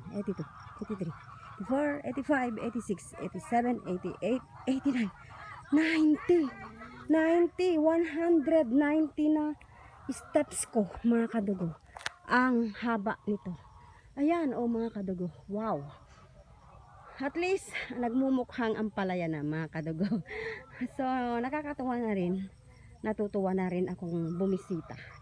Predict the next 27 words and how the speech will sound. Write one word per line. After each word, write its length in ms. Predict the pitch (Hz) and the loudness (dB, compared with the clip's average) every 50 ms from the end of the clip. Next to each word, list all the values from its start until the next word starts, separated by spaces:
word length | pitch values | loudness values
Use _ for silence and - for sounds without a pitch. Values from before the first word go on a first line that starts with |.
| - - - - - - - | -20 -20 -20 -20 -20 -14 -8
Kasi 240 | - 247 - 302 294 | -8 -4 0 2 2
noon, 640 | 294 277 247 269 269 277 277 285 285 302 330 320 277 - - - - - - | 2 2 2 2 2 2 2 2 2 2 2 0 -2 -4 -12 -18 -16 -10 -6
nung 460 | 208 226 233 233 233 226 226 214 202 | -4 -2 0 0 2 2 0 0 0
ba-, 160 | 208 - - - | -2 -2 -2 -2
maliliit 400 | 220 214 214 214 220 214 208 208 - | 0 2 2 2 2 0 -2 -4 -4
pa 80 | - 208 | -4 -2
lang 160 | 208 196 202 | 0 0 -2
sila, 240 | 202 - 202 208 208 | -2 -2 -2 -2 -2
tapos, 320 | - 180 185 - - 208 - - - - - - - - - - - - - | -2 -4 -6 -6 -8 -12 -12 -14 -20 -20 -20 -20 -20 -20 -20 -20 -16 -4 0
di 80 | 214 202 | 0 2
ba, 160 | 190 214 196 | 2 2 2
ang 80 | 208 208 - 196 202 | 2 0 2 2 2
init-init. 480 | 202 190 - - 180 190 196 196 196 | 2 2 0 0 -2 -2 -2 -2 -2
Aba, 320 | - 220 220 285 277 - - | -4 -2 -2 -2 -2 0 -2
eh, 380 | 262 269 277 277 277 285 277 - | -2 -2 -2 -2 -2 -2 -2 -2
ano, 320 | 285 285 226 202 185 190 - - - - - - - - - - - - - - - - - 247 | 0 0 2 0 0 -2 -6 -12 -18 -20 -20 -20 -20 -20 -20 -20 -20 -20 -20 -20 -20 -12 -6 -6
ang 80 | 240 | -4
sakit 320 | - - 277 - 370 311 - | -2 -2 -2 -2 -4 -6 -2
sa 160 | - 294 269 | 0 0 2
mata, 240 | 247 233 - 190 180 | 2 0 -2 -2 0
mga 240 | 190 185 180 185 - | 0 0 -2 -2 -4
kadugo. 320 | 170 165 165 160 165 160 165 | -4 -4 -4 -4 -6 -6 -6
So, 180 | - 294 311 320 | -2 0 0 2
yan, 320 | 339 349 370 403 403 392 | 4 4 4 6 6 6
mga 240 | 359 320 311 302 285 - | 6 4 2 0 -2 -2
kadugo. 500 | 262 233 247 220 208 208 196 233 285 285 - - - - - - - - - - - - - - - - - - | -2 -2 -2 -2 0 0 0 0 -2 -4 -6 -12 -20 -20 -20 -20 -20 -20 -20 -20 -20 -20 -20 -18 -18 -12 -6 -4
Ang, 400 | 190 202 202 196 190 190 190 | -2 -2 -2 -2 -2 0 0